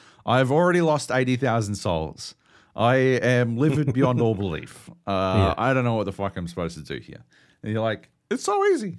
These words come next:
Speaker 1: Just go and do it." I'm like, "You guys, you guys are fucking cooked,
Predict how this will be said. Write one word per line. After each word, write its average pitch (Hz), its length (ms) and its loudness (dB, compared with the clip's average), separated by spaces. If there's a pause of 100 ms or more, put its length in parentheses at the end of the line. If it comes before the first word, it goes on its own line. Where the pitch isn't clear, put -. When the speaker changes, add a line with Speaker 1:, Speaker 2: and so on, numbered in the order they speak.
(120)
Speaker 1:
Just 392 180 -2
go 370 160 2
and 370 80 2
do 381 180 4
it." - 100 -6
I'm 135 100 -6
like, 127 180 -2 (260)
"You 98 100 -12
guys, 110 220 0 (720)
you 120 40 -6
guys 123 180 0
are 101 60 -12
fucking - 320 -4
cooked, - 400 -8